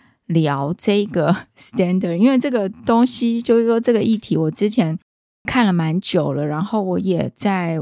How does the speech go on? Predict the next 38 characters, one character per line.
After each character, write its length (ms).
网 220
络 240
上 320
面 320
搜 280
集 200
了 80
蛮 240
多 220
的 80
资 260
料 280
了。 160
主 120
要 120
是 180
因 120
为 100
我 220
自 200
己 380
本 140
来 180
就 160
是 380
在 320
做 360
这 160
个， 320
就 160
是 420
相 360
关 440
computational 1120
modeling 640
东 200
西 240
嘛。 220